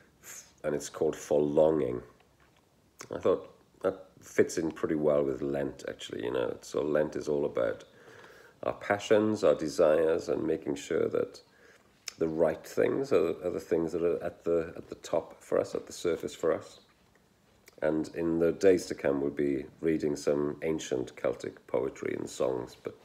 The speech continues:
today, John O'Donohue. "Blessed be the longing that brought you here and quickens your soul with wonder. May you have the courage to listen to the voice of desire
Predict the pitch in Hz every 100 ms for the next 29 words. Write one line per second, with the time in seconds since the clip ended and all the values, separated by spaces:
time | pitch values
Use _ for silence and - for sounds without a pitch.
0 | - 92 101 90 - - - - 73 71
1 | 64 60 58 58 - - _ _ _ _
2 | _ _ - - - - - - - -
3 | - _ _ - - - - _ _ -
4 | 120 117 113 107 95 92 90 95 92 82
5 | 73 65 69 - _ _ _ 80 76 78
6 | 82 82 - - 85 87 - - - -
7 | - _ - - _ - 92 - 110 101
8 | 98 - 71 69 - 76 80 80 85 85
9 | 71 69 69 58 60 - _ _ _ _
10 | _ _ _ _ _ _ _ _ _ _
11 | _ - - _ _ - 87 90 101 104
12 | 95 - - 113 87 69 - 78 85 101
13 | - 62 64 - 73 69 78 71 78 -
14 | 71 73 69 65 67